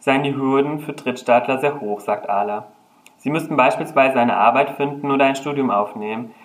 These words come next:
im besten Fall schon Deutsch sprechen und ihren Lebensunterhalt selbst finanzieren können.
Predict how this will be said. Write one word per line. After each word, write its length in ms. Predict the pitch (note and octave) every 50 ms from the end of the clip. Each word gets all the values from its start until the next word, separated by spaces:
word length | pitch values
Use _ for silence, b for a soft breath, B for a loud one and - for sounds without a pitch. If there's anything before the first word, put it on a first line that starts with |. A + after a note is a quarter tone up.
| B B B
im 100 | - B2
besten 300 | B2+ C3 C3+ B2+ - D#3
Fall 240 | - - - - -
schon 160 | - B2+ A#2
Deutsch 280 | G#2+ A2+ B2+ D3 - -
sprechen 560 | - D3 C#3+ D3+ D3 - D3+ D3+ D#3 B B B B B B B _
und 280 | - C#3+ D3 C#3 B2+
ihren 180 | C#3 C#3+ C#3+ C#3+
Lebensunterhalt 800 | C3+ C#3 C#3 D3+ D#3+ - D3+ C#3+ C#3 D3 C#3+ D3 C#3+ C#3+ C#3 -
selbst 300 | - A#2+ A#2 A#2 - -
finanzieren 580 | - C#3 C3+ C3+ - - - G#2+ G#2+ G#2 G#2 G#2
können. 360 | - - G2+ F#2+ G2 G#2+